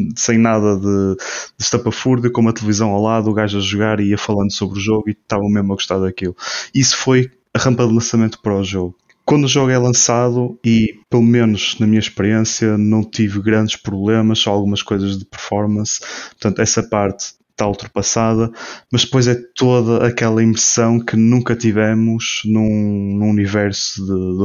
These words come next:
Harry Potter, e que só com o Hogwarts Legacy conseguimos ter isso. E também diga-se que isto, o estúdio que, que fez isto não tem experiência nenhuma, ou tinha pouca experiência, não é? Isto foi, a Avalanche acho que antes só fazia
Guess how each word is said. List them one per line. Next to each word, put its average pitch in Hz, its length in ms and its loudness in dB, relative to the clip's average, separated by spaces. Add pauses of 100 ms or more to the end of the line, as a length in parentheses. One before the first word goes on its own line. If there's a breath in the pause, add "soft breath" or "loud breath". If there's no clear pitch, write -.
Harry 95 220 -2
Potter, 101 440 -4 (640 loud breath)
e 123 60 0
que 120 120 -4
só 107 300 0
com 101 440 0
o - 20 0
Hogwarts 101 400 -2
Legacy 98 680 -2
conseguimos 101 500 -4
ter 101 160 -2
isso. 90 360 -6
E 120 60 -2
também 117 360 2
diga-se 123 440 -2
que - 100 -14
isto, - 280 -6
o 92 300 -4 (140)
estúdio 104 680 -2
que, - 260 -14
que 104 80 -2
fez 95 360 -2
isto 113 400 -2 (440 loud breath)
não 117 220 4
tem 117 380 0
experiência 120 960 0 (120)
nenhuma, 117 580 4
ou 98 340 0 (300)
tinha 117 240 2
pouca 123 280 0
experiência, 95 560 -2
não 90 100 -4
é? 87 100 -2
Isto - 220 -10
foi, 98 340 0 (400 loud breath)
a 101 120 0
Avalanche 113 440 2
acho - 160 0
que 117 100 -2
antes 110 200 0
só - 260 -2
fazia 101 800 0